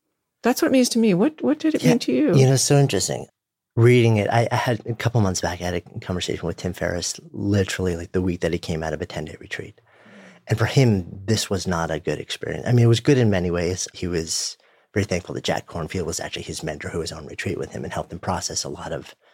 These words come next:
Speaker 2: darkness that
Speaker 1: Mm-hmm.
Speaker 2: came up during it. And we left that conversation, and Tim said to me, he's like, uh, "You know, you, you've got to, what, the one thing I've learned is you've got to love yourself before you can love another person." And for Tim, I was like, "Well, this is really different," because that's not the way he's normally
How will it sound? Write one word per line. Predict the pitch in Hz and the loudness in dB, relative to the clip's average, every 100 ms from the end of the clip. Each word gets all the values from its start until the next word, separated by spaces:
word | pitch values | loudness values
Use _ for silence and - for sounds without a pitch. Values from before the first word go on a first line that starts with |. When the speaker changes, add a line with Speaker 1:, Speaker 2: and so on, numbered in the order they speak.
| _ _ _ - | _ _ _ -2
Speaker 2:
darkness | 101 78 - - - | -2 -2 -6 -10 -10
that | - - | -10 -10
Speaker 1:
Mm-hmm. | |
Speaker 2:
came | 92 73 | -8 -6
up | 82 - | -8 -10
during | 50 - - | -12 -12 -12
it. | - _ _ - - - _ _ _ _ - | -14 _ _ -20 -20 -20 _ _ _ _ 0
And | 123 113 | 4 6
we | 110 | 6
left | 110 127 - | 4 4 2
that | 110 | 0
conversation, | 113 92 85 135 131 82 | 0 0 0 0 0 -2
and | 80 82 | -4 -6
Tim | - 82 | -8 -8
said | - 76 | -8 -8
to | - | -8
me, | 80 | -8
he's | 80 85 87 | -8 -10 -10
like, | 92 80 - | -8 -8 -6
uh, | 78 - | -8 -6
"You | 92 | -8
know, | 87 78 78 - | -6 -6 -8 -12
you, | 90 87 | -10 -10
you've | 101 98 - | -6 -8 -2
got | 95 82 | -2 0
to, | 76 | -2
what, | 87 90 87 - | -4 -4 -6 -6
the | 92 | -2
one | 90 | -2
thing | 85 82 | -2 -6
I've | 80 | -8
learned | 76 | -8
is | 82 80 | -8 -8
you've | 87 - | -10 -6
got | 78 113 | -6 -6
to | - | -10
love | 76 78 92 | -8 -8 -10
yourself | 101 - - - | -12 -10 -10 -12
before | - - | -14 -12
you | - | -12
can | - | -12
love | - | -12
another | 85 - | -12 -14
person." | - - - - - - - | -12 -12 -12 -14 -20 -20 -12
And | - 117 | -4 -2
for | 107 | -2
Tim, | - 151 107 | 2 2 2
I | 82 | 0
was | 82 | -4
like, | 87 92 | -4 -2
"Well, | 82 | -2
this | 87 | -2
is | 95 87 | -2 -2
really | 85 | -2
different," | 73 - - | -2 -4 -6
because | - 87 | -12 -10
that's | - - | -8 -8
not | 73 - | -8 -12
the | - | -12
way | - - | -14 -12
he's | - - | -12 -10
normally | - - - - | -12 -14 -16 -16